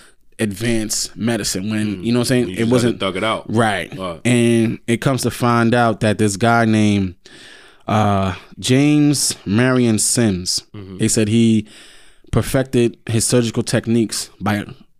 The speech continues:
Speaker 1: operating without anesthesia on enslaved black women because he believed black women didn't feel pain.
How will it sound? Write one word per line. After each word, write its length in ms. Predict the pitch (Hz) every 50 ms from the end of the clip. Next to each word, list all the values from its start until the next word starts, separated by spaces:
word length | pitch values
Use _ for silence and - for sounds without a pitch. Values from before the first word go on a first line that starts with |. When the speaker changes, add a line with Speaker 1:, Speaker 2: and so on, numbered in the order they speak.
| _ _ _ -
Speaker 1:
operating 640 | 113 127 - 131 127 127 120 110 107 98 92 95
without 400 | 104 104 - - 123 131 - -
anesthesia 680 | 127 120 120 117 - - 113 104 101 87 101 101 95 90 - - - - - - - - -
on 140 | - 107 - -
enslaved 640 | 120 117 113 - - 117 127 131 135 135 123 95
black 320 | 92 123 123 120 113 - -
women 380 | 107 98 92 - - 123 127 - _ _ _ _ _ - - - -
because 240 | - 110 - 131 123
he 80 | 131 123
believed 800 | 113 123 117 117 127 156 165 165 156 139 117 98 95 98 92
black 340 | 92 120 131 156 170 165 -
women 400 | 131 120 107 95 92 95 92 - -
didn't 240 | - 139 139 147 135
feel 280 | - - 139 131 127
pain. 440 | 113 - 123 117 101 92 92 87 -